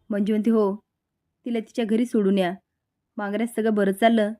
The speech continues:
उगा तिच्यामुळे त्रास नको." "शिनू भाकरी देऊ?" शिनू म्हणतो, "नाही मामी, माझं झालं," आणि उठून जातो. कांता हळूच म्हणतो, "हा शांत शांत का?" शिनू बाहेर येतो आणि डोक्याला हात लावत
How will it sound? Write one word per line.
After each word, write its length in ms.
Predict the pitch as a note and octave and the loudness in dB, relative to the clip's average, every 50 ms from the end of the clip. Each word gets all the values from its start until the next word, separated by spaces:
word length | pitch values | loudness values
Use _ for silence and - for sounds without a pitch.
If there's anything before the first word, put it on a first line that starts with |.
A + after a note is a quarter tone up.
| _ _ _ _ _ _ _ _ _ _ | _ _ _ _ _ _ _ _ _ _
उगा 160 | - A3+ A#3+ A#3 | -10 -8 -8 -6
तिच्यामुळे 400 | A3+ A3+ G3+ A#3+ A#3 B3 C4+ C4 | -6 -4 -2 -2 0 0 0 0
त्रास 280 | C4 A3 G3 F#3+ - - | 0 0 0 0 0 -2
नको." 280 | G3 F#3+ - F#3+ F3+ F3 - _ _ _ _ _ _ _ _ _ _ _ _ _ | -2 0 0 0 -2 -2 -4 _ _ _ _ _ _ _ _ _ _ _ _ _
"शिनू 300 | - - A3 A3 A3+ A#3 | -6 -2 0 0 2 2
भाकरी 300 | A3+ F#3+ G3 A#3 A3 G#3 | 0 0 0 0 0 2
देऊ?" 240 | G#3 B3 C4+ D4+ D4 - _ _ _ _ _ | 2 4 4 2 2 -2 _ _ _ _ _
शिनू 240 | _ - A#3 A3 A3 | _ -4 -2 0 2
म्हणतो, 340 | A3+ A#3+ A#3+ A#3 A3 G#3+ A#3 A#3+ - _ _ _ | 2 2 2 0 -2 -2 -4 -6 -12 _ _ _
"नाही 140 | B3 B3+ C4+ | -6 -4 -2
मामी, 420 | B3+ A#3+ G#3 G#3 G3+ F#3+ G3 G#3 G#3+ - _ - | -2 0 0 0 0 -2 -2 -4 -8 -12 _ -12
माझं 280 | A3 G#3 G3+ G#3+ A3+ A3 A#3 | -10 -8 -8 -6 -4 -2 0
झालं," 320 | A3 G#3+ G#3+ G#3 G3+ A3 A#3 _ _ _ - | 0 0 0 -2 -2 -6 -10 _ _ _ -8
आणि 140 | A3+ C4 C4+ | -4 -4 -2
उठून 300 | A#3+ G3 - A3+ A3 G#3 | -4 -2 -2 -2 0 0
जातो. 380 | G3+ G3 - - F#3 F3+ F#3 - _ _ _ _ _ _ _ _ _ - | 0 -2 -2 -2 -4 -4 -4 -8 _ _ _ _ _ _ _ _ _ -6
कांता 280 | A3+ G#3 A3 - A3+ | -6 -4 -2 -2 0
हळूच 200 | G#3+ A3 A3+ G#3+ A#3 | 0 0 0 0 2
म्हणतो, 300 | A#3+ A#3+ A#3 A#3+ A3+ G#3+ A3+ A#3+ - _ _ _ _ _ _ _ _ _ _ | 2 2 4 2 2 0 0 -4 -8 _ _ _ _ _ _ _ _ _ _
"हा 80 | B3 B3+ | -12 -10
शांत 320 | B3 - A#3 G#3+ A3 - C4+ | -6 -4 -2 -2 -2 -2 0
शांत 300 | C4 C#4+ C#4 C#4 C4+ C#4+ C4+ | 2 4 4 4 4 2 2
का?" 200 | A#3+ G#3+ G3+ G#3+ A3 - _ _ _ _ _ _ _ _ _ _ | 2 0 0 0 -4 -10 _ _ _ _ _ _ _ _ _ _
शिनू 240 | - B3 A#3 A3+ A3+ | -4 -2 0 0 2
बाहेर 280 | G#3+ G#3 F#3+ G3 G3+ | 2 0 0 0 0
येतो 360 | G#3 G#3+ G#3 A3+ G#3 G3+ G#3+ A3 _ _ _ _ _ _ _ - | 0 -2 -2 -2 -4 -4 -4 -8 _ _ _ _ _ _ _ -8
आणि 160 | A3 A3+ A3 | -6 -4 -4
डोक्याला 360 | G3+ G3 F#3 - G3+ G#3 G#3 | -4 -4 -4 -2 -2 -2 -2
हात 160 | G3+ G3 - | -2 -2 0
लावत 240 | A3 A3 A3 G#3+ G3+ | 2 2 2 2 0